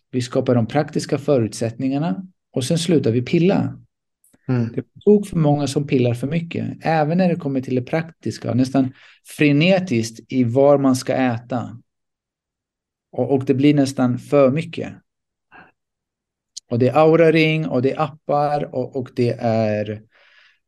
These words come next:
Speaker 1: pulsklockor och det är, eh, temperatur och så vidare. Och all den här teknologin är fantastisk.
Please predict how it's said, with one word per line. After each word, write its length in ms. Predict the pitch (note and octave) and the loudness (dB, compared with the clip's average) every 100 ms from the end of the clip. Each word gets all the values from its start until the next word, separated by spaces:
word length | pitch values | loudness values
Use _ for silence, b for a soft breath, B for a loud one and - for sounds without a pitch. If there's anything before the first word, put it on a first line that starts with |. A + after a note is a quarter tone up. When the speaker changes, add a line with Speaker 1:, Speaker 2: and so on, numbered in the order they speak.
| _ _ - | _ _ 0
Speaker 1:
pulsklockor 1040 | E3+ E3 - E3 E3 - D#3 D3+ D3+ - | 2 2 2 2 2 2 4 6 4 0
och 140 | B2+ B2 | -2 2
det 240 | B2 A#2+ - | 2 0 -2
är, 680 | A#2 A2+ A2 A2 G#2+ G#2+ | 0 0 0 0 -2 -2
eh, 320 | A2 G2+ G2 A2 | -4 -4 -6 -8
temperatur 960 | - B2+ C#3+ - F3 E3+ E3 E3 E3 | -4 0 0 0 2 4 2 0 -4
och 80 | C#3 | -8
så 100 | C3 | -4
vidare. 460 | B2+ A2 A2 G#2+ A2 | -2 0 0 0 -2
Och 300 | B2+ C#3 C#3 | -4 -2 -2
all 200 | F#3 F3 | -4 -4
den 140 | E3+ | -8
här 80 | D3+ | -8
teknologin 600 | C#3+ - C#3 C3 B2+ B2+ | -10 -6 -2 -2 0 -2
är 40 | |
fantastisk. 800 | A#2+ C3 C3+ F#3+ F#3 G#2+ A2 - | 0 -2 0 -4 -4 -12 -14 -18